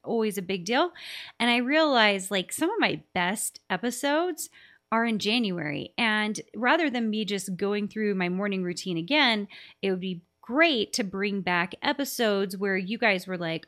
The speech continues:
"Oh my gosh, I'd never even heard of, you know, doing it like that before," or, "I would love to implement a morning routine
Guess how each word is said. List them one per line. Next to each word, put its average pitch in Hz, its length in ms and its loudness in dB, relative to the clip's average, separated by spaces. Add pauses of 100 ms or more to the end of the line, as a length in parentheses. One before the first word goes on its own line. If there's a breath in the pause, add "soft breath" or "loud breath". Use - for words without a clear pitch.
"Oh 220 100 -4
my 220 180 0
gosh, 226 360 2
I'd 180 200 -4
never 190 200 -4
even 180 260 -2
heard 202 680 -2
of, 180 300 -2 (400 loud breath)
you 208 80 0
know, 180 160 2
doing 180 280 0
it 160 100 -6
like 165 240 -6
that 156 240 0
before," 160 440 -4
or, 175 360 -2
"I 190 80 -2
would 190 180 -4
love 185 280 -2
to - 100 -8
implement 175 640 -6
a - 40 -4
morning 247 380 2
routine 175 580 -2